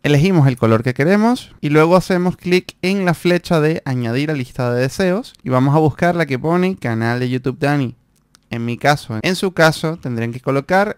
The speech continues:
el nombre de la lista que pusieron. Ya está agregado. Ahora, agregamos otra cosa más. Por ejemplo, una maqueta de estas.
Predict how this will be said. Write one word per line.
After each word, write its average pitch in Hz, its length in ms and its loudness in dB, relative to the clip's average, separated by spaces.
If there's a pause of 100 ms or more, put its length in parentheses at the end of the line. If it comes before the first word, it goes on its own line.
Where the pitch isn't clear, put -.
el 131 240 -2
nombre 165 280 0
de 156 80 4
la 127 100 2
lista 120 260 -4
que 123 120 -8
pusieron. - 500 -10
Ya - 160 -2
está 131 160 -2
agregado. 123 440 -2 (100)
Ahora, 135 240 0
agregamos 156 520 0
otra 151 200 -2
cosa 139 240 -2
más. 123 300 -8
Por - 100 -8
ejemplo, 127 240 0
una 127 140 -2
maqueta 113 360 -2
de 92 80 -2
estas. - 440 -20